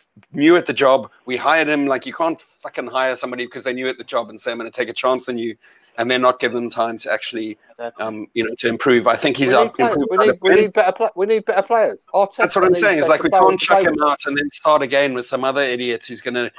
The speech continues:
Speaker 1: want a new team and is gonna wanna play like Mourinho, or he's gonna wanna play like Klopp, and then, you know, like, all the players are stuck in systems that they can't work with. Arteta has to figure out a way to get creative and to get our front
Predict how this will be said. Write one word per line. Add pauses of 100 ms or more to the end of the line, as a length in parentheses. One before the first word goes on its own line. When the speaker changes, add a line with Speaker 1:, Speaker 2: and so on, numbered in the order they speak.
(160)
Speaker 1:
want
a
new
team
and
is
gonna
wanna
play
like
Mourinho,
or
he's
gonna
wanna
play
like (400)
Klopp,
and
then,
you
know,
like,
all
the
players
are
stuck
in
systems
that
they
can't
work
with. (280)
Arteta
has
to
figure
out (240)
a
way
to
get
creative (220)
and
to
get
our
front